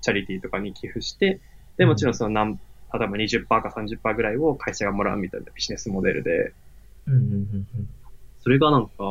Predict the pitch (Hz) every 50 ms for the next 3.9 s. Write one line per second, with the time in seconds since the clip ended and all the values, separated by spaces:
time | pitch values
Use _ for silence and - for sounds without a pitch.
0 | 98 98 - - - - - - - - - 127 127 131 131 131 - - 120 113
1 | 107 - - 170 185 - - 185 185 185 165 143 - - - - 185 190 - 113
2 | 98 95 107 107 107 95 107 101 101 107 101 98 92 92 95 - - - - -
3 | - - - - - - - 104 101 98 95 98 101 104 101 98 -